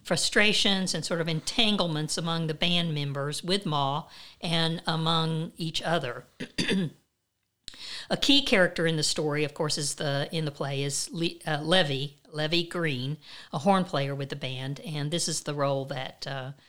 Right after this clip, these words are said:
uh, Boseman plays, Chadwick Boseman plays. And he is ambitious, brash, and pretty much full of himself. Uh, he, you know, thinks he's gonna go places, and he doesn't think it's gonna be with Ma's band. Um,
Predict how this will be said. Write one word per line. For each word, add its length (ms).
uh, 220
Boseman 500
plays, 360
Chadwick 360
Boseman 360
plays. 420
And 400
he 360
is 160
ambitious, 760
brash, 760
and 200
pretty 180
much 200
full 220
of 60
himself. 600
Uh, 180
he, 720
you 160
know, 200
thinks 320
he's 180
gonna 200
go 180
places, 500
and 140
he 80
doesn't 280
think 160
it's 120
gonna 180
be 320
with 160
Ma's 320
band. 500
Um, 500